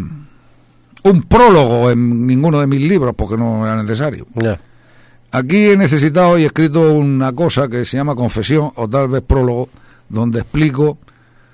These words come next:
Speaker 1: porque es que es tan curioso el, el cómo se ha producido todo este, todo este tema. Bueno, pues yo lo explico. Eh, si alguien se lo quiere leer, que se lo lea, y si no, pues que no se lo lea. Desde luego, yo, esto también surge en aquel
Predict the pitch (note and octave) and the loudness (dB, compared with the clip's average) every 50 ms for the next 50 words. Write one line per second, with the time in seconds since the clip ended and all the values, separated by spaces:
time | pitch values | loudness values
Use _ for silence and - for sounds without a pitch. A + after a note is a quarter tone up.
0 | _ _ _ _ _ _ _ _ _ _ C3 C3+ - - F3 - - G3 A3 - | _ _ _ _ _ _ _ _ _ _ -6 -4 -2 -2 -2 -2 -2 -4 -2 -2
1 | A#3+ - - A#3+ G#3 - - D3+ D#3+ D#3 F#3+ G#3 F#3 - - F3+ E3+ D#3+ D3 D#3 | -2 0 0 0 0 0 2 2 4 4 4 4 2 2 0 0 0 0 0 0
2 | D#3 D#3 D3+ D3 - D3 D3 D3 D3 C#3 C#3 B2+ - - E3 D#3+ - D3 D3+ D3 | -2 -2 -2 -4 -4 -4 -4 -2 -2 -4 -6 -6 -8 -8 -6 -4 -4 -4 -6 -6
3 | C#3+ C3+ C3 B2 - - D3 C#3+ C#3 C3+ C3 A#2 A#2 C3 C3 B2 B2+ - - C3 | -6 -6 -6 -8 -6 -6 -6 -4 -4 -4 -6 -4 -4 -4 -4 -4 -4 -6 -6 -4
4 | B2+ B2 A#2+ A#2+ C3+ C#3 - C3+ C3 D#3 D#3+ D3+ D#3+ D3+ B2+ C3 D3 D3 A#2+ A2 | -4 -4 -6 -6 -8 -6 -4 -4 -2 -2 -2 -4 -4 -6 -6 -6 -4 -4 -4 -4
5 | A2+ A2+ A#2+ C#3+ C#3 C#3 A#2+ - - - C#3+ C#3+ B2 C3 C#3 D3 - _ - - | -6 -4 -2 -2 -2 -2 -2 -2 -2 -2 -2 -2 -2 -2 -4 -6 -6 _ -20 -20
6 | - - - - _ _ _ _ - B2+ B2 A#2+ A#2+ A#2 A#2 A2+ G#2+ - C#3+ C3 | -20 -20 -20 -20 _ _ _ _ -8 -8 -6 -6 -6 -6 -6 -8 -6 -4 -4 -2
7 | C3+ B2+ G2 B2 B2 A#2 B2+ B2+ B2 B2+ B2+ A#2 - A#2 G#2 A#2+ A#2+ A#2+ A#2+ B2 | -2 -2 -2 -2 -4 -2 -4 -4 -2 -4 -4 -6 -6 -6 -6 -4 -4 -2 -4 -4
8 | A#2+ A#2+ B2 G#2+ F2+ F#2+ G2 A2 A#2 A#2 - - G2 E2+ C#2 - - A2 G2 G#2 | -4 -4 -6 -6 -8 -8 -6 -6 -6 -8 -8 -10 -12 -12 -10 -10 -10 -8 -8 -10
9 | - - - A1 D#2+ E2 - - - - _ _ - A2 A#2+ C3+ B2+ B2+ C3+ D3 | -12 -14 -16 -16 -14 -10 -8 -10 -10 -10 _ _ -10 -4 -2 -2 0 2 2 2
10 | F#3 G3+ G3 G3 G3 F3+ D#3 E3+ F3 E3+ E3+ - D3+ C3+ B2+ B2+ C3+ B2 - A#2+ | 4 4 4 4 2 2 2 2 0 -2 -2 -4 -4 -4 -2 -2 -4 -4 -2 -4
11 | C#3 C#3 - E3 D#3 C3+ A#2+ G#2 G#2+ G#2+ G#2+ G#2 G#2 G2+ G2 F#2 | -4 -2 -2 -2 -4 -4 -4 -6 -6 -6 -6 -6 -8 -8 -10 -10